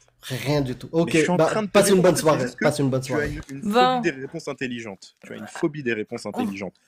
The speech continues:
Speaker 2: et intelligibles. C'est, je te dis
Speaker 3: Un
Speaker 2: que
Speaker 3: mot
Speaker 2: la
Speaker 3: de la fin.
Speaker 2: métaphore existe. Bon, et, et je vous,
Speaker 3: Mot de
Speaker 2: je
Speaker 3: la
Speaker 2: peux
Speaker 3: fin.
Speaker 2: donner, vas-y, je
Speaker 3: Oui,
Speaker 2: donne un mot
Speaker 3: vas-y.
Speaker 2: de la fin. Je conclus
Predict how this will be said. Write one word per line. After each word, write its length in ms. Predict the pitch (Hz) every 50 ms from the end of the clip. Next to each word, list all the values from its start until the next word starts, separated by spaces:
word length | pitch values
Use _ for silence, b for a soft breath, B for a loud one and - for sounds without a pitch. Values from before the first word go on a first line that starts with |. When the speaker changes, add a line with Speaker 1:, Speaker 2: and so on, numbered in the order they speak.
| _ -
Speaker 2:
et 60 | 117 120
intelligibles. 640 | 123 120 123 117 110 110 110 107 101 87 - 98 - _ _ _ _ _ -
C'est, 200 | - - 139 123 - - _ -
je 240 | 131 139 143 - 143
te 120 | 143 -
dis 120 | 165 156 202
Speaker 3:
Un 100 | 226 240
Speaker 2:
que 60 | 254
Speaker 3:
mot 40 | 269
Speaker 2:
la 60 | 262
Speaker 3:
de 40 | 254
la 100 | 254 254
fin. 120 | 240 - 160
Speaker 2:
métaphore 240 | - 202 160 147 139
existe. 640 | 135 127 - 202 196 - - _ _ _ _ _ _ _ -
Bon, 140 | 123 113 - _ _ -
et, 200 | 113 139 151 - -
et 80 | 135
je 100 | 131 117
vous, 160 | 117 131 135 -
Speaker 3:
Mot 100 | 208 220
de 60 | 226 220
Speaker 2:
je 60 | 226
Speaker 3:
la 100 | 226 220
Speaker 2:
peux 80 | -
Speaker 3:
fin. 100 | 120 -
Speaker 2:
donner, 120 | 120 127 131 _ _ _ _ _ _ _ -
vas-y, 260 | - 104 98 98 101
je 80 | 98 104
Speaker 3:
Oui, 60 | 113
Speaker 2:
donne 160 | 120 117 113 110
un 40 | 107
mot 60 | -
Speaker 3:
vas-y. 120 | 101 98 -
Speaker 2:
de 40 |
la 80 | 95 92
fin. 140 | - - 78 - _ _ _ _ _ -
Je 100 | 104 104
conclus 520 | 104 - 117 107 - - 113 123 143 151